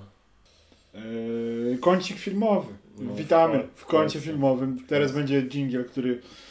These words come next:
Speaker 1: jest, e, specjalnym
Speaker 2: Czemu
Speaker 1: dżinglem.
Speaker 2: nie mamy dżingla w ogóle? Czy musi mieć dżingiel
Speaker 1: Musi,
Speaker 2: na
Speaker 1: musi
Speaker 2: początek?
Speaker 1: być dżingiel na początek, ale będzie też dżingiel na kącik
Speaker 2: No.
Speaker 1: filmowy.
Speaker 2: No, a ty robi-, robisz na Fruity Loopsie jakieś ten, y, mu-,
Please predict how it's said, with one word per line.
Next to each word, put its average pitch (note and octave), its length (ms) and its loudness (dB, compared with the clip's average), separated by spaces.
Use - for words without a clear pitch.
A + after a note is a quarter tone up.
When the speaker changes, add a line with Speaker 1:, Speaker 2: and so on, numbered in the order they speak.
Speaker 1:
jest, B2+ 420 -4
e, C3 100 -2
specjalnym B2+ 640 0
Speaker 2:
Czemu B2+ 140 0
Speaker 1:
dżinglem. B2+ 340 0
Speaker 2:
nie B2+ 60 4
mamy A#2 160 0
dżingla G#2+ 320 0
w G2+ 40 -2
ogóle? A2 140 -2
Czy B2 140 -10
musi D3 180 -10
mieć C#3 120 -2
dżingiel C#3+ 280 0
Speaker 1:
Musi, F3+ 140 2
Speaker 2:
na G#3+ 60 0
Speaker 1:
musi C4 120 4
Speaker 2:
początek? G#3 260 2
Speaker 1:
być - 60 -6
dżingiel D#3 280 0
na C#3+ 100 2
początek, D3+ 540 0
ale C3 340 4
będzie C3 240 0
też B2+ 260 -4
dżingiel C#3 420 -2
na B2 180 -2
kącik C#3 400 -2
Speaker 2:
No. - 60 -16
Speaker 1:
filmowy. C3 640 0
Speaker 2:
No, B2+ 100 0
a C#3+ 40 0
ty E3 140 -4
robi-, C3+ 440 0
robisz C3+ 320 -4
na B2 300 0
Fruity A2+ 320 -8
Loopsie G#2+ 300 -6
jakieś G#2+ 420 -6
ten, G2+ 320 -8
y, F#2 40 -14
mu-, A2 180 -10